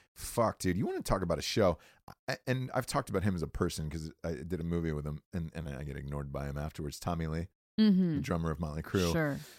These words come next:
Speaker 1: When I was a kid and I saw them play, uh, that show, whew, was, was nuts, dude. I mean, fucking nuts. Tommy Lee had a,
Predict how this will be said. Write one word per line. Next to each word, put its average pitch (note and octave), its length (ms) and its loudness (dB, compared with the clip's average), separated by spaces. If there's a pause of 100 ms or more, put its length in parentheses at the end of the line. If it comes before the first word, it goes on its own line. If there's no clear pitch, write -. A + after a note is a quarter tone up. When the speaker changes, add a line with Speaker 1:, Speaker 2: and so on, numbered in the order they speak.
Speaker 1:
When A#2 140 2
I - 20 6
was D3 100 6
a B2 60 4
kid A2 720 8
and G2+ 80 8
I G2 80 6
saw F#2+ 340 6
them E2+ 220 4
play, D#2+ 420 2 (1000)
uh, E2 320 0 (200)
that A#2 280 4
show, C2+ 480 2 (640)
whew, G#2+ 320 0 (680)
was, F2 280 -2
was E2+ 220 0
nuts, D#2+ 540 2
dude. C#2+ 320 -2 (160)
I F#2 40 0
mean, E2+ 140 2
fucking - 640 -2
nuts. E2 320 -2 (320)
Tommy G3 380 4
Lee A#2+ 440 6
had G#2+ 460 4
a, G#2 500 0